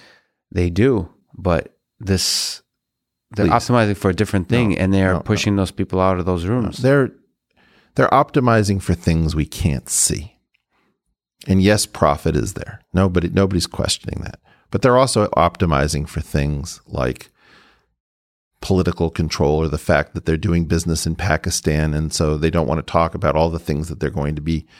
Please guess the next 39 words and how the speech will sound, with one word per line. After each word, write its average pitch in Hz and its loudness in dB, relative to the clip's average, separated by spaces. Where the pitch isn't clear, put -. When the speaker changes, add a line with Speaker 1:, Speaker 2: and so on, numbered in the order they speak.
Speaker 2:
bending 92 2
to 87 2
in 85 0
Pakistan. 82 0
So 110 0
the, 113 2
the, - -10
we're, 143 0
we're 165 2
involved 151 2
in 110 2
a 92 2
fake - -2
discussion. - -6
Speaker 1:
You - -20
think 165 2
so? 92 0
You 98 -2
think 139 0
these 139 0
conversations 123 0
at 92 -2
that 107 0
depth 107 -2
are 85 -2
happening 95 -2
inside 85 -2
Google? 104 -2
You 107 2
don't 113 2
think 120 0
they 101 2
have 95 2
some 90 -4
basic 98 -2
metrics 95 -2
under 92 2
user 98 2
engagements? 90 -2